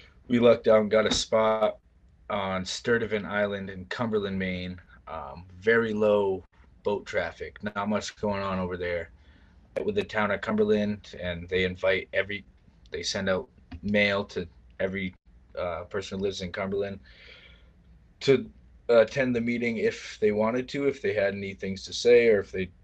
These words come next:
thought it was not right or whatever. Excuse me. Um, but yeah, we got a location that it's very cool. It's, like, fifteen feet deep,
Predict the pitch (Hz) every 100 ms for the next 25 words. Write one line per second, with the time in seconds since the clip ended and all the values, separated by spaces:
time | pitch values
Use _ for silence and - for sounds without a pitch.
0 | _ - 101 90 87 - - - - 101
1 | 98 - 120 127 123 120 120 123 117 127
2 | 120 117 - - - - - - - -
3 | - 117 104 101 - _ 101 104 - _
4 | 113 104 92 85 - - - - _ -
5 | - - - - - _ - - 113 92
6 | 117 101 107 117 117 113 107 - 113 -
7 | 110 107 101 98 - - _ _ _ _
8 | _ _ - - - _ _ _ - 123
9 | 143 139 139 120 123 123 107 95 - -
10 | - - _ _ - - - _ - -
11 | - 131 - 123 117 - 120 113 - 110
12 | 110 110